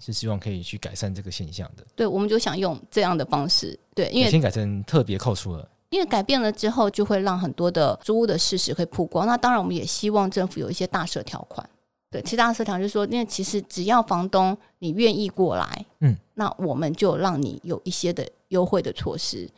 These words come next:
Speaker 2: 只要你诚实申-，愿意过来申报，
Speaker 1: 是。
Speaker 2: 是只要被，被查报。因为其实我们的，我们的，呃，等于说漏报的这种状况或逃漏税的状况，一查会被查到五年。
Speaker 1: 哦，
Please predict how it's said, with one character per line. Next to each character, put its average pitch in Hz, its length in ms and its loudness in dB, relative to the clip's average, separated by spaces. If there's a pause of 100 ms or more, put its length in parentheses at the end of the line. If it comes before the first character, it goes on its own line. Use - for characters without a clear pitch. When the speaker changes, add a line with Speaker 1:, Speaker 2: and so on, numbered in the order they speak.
(320)
Speaker 2:
只 196 100 -2
要 220 100 6
你 190 120 0
诚 151 200 -4
实 - 160 0
申-， - 260 -2
愿 185 200 2
意 165 60 -2
过 175 140 0
来 101 100 -2
申 - 260 -6
报， - 220 -4 (240)
Speaker 1:
是。 - 140 -10
Speaker 2:
是 208 80 -2
只 196 60 2
要 - 80 6
被， 196 140 0
被 185 100 -4
查 - 320 -6
报。 135 200 -4 (260)
因 277 100 2
为 285 80 8
其 226 140 0
实 220 140 2
我 185 100 2
们 160 140 0
的， 170 260 2
我 190 100 4
们 185 300 0
的， 175 460 4
呃， 131 500 0
等 175 100 0
于 185 60 0
说 208 100 0
漏 247 160 6
报 214 200 2
的 180 100 2
这 185 100 -2
种 123 120 -2
状 123 200 0
况 180 240 -4
或 185 80 -2
逃 165 200 -4
漏 185 140 2
税 185 160 0
的 127 80 -2
状 147 200 -4
况， - 220 -2 (260)
一 214 80 -4
查 185 220 0
会 180 60 2
被 180 60 -2
查 165 180 -2
到 170 100 0
五 143 140 -2
年。 - 260 -12 (540)
Speaker 1:
哦， 107 520 -2